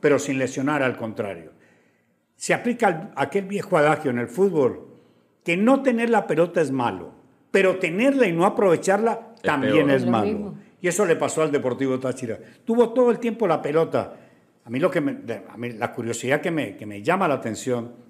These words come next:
Speaker 1: es que en el partido de la primera vuelta ya,
Speaker 3: Ujú.
Speaker 1: La Guaira también hizo lo mismo.
Speaker 3: Es que
Speaker 2: Sí.
Speaker 3: hizo lo mismo. Fue,
Speaker 1: Y
Speaker 3: eh,
Speaker 2: Hizo
Speaker 3: usted
Speaker 2: lo
Speaker 3: se
Speaker 2: mismo.
Speaker 3: pone a ver, Jairo Adolfo, y el plan-,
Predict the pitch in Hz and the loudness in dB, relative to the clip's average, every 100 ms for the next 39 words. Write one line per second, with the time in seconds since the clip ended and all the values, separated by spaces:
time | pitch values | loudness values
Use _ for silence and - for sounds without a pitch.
0 | - 135 208 185 151 127 - 185 180 139 | -14 -4 0 0 0 -4 -2 0 0 0
1 | 131 117 117 185 208 151 120 185 220 - | -4 -6 -2 -2 -2 -4 -2 -2 -4 -10
2 | - 208 214 202 214 - 123 127 160 170 | -10 -8 -6 -6 -8 -4 -2 2 2 0
3 | 143 135 160 - 165 135 160 139 104 92 | 0 -2 -2 -2 0 0 0 0 0 -2
4 | 92 294 262 240 403 381 254 208 277 262 | -2 0 0 0 2 0 -2 -4 -2 -2
5 | 202 - - - 131 127 139 170 403 403 | -6 -10 -16 -4 0 2 2 2 2 2
6 | 403 349 247 202 190 175 170 - 214 214 | 0 0 0 0 -2 -4 -6 -4 0 2
7 | 214 226 220 214 | 2 2 2 0